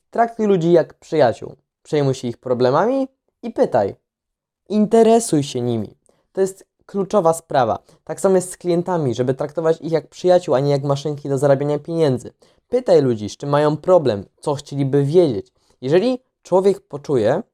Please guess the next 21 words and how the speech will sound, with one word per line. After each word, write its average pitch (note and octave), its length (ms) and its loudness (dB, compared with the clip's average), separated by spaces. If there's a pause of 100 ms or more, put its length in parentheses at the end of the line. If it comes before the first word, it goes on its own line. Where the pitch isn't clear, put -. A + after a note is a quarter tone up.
(260)
że C3 140 -8
się D#3+ 100 -6
nim D#3+ 180 0
interesujesz, D3+ 800 -2 (200)
to - 120 -8
on D#3 220 0 (320)
chętniej F#3+ 460 -4
zaobserwuje C3+ 540 0
twój C3 200 -10
profil. - 420 -8 (520)
Chętniej F3 440 -6
z G3 60 -10
tobą D#3+ 260 4
zostanie C#3 400 -2
na C#3 140 2
dłużej. B2 480 -2 (1000)
Chętniej F3 380 -6
nawet E3 400 -2
u D3+ 120 -10
ciebie D3 360 2
finalnie C#3+ 580 -2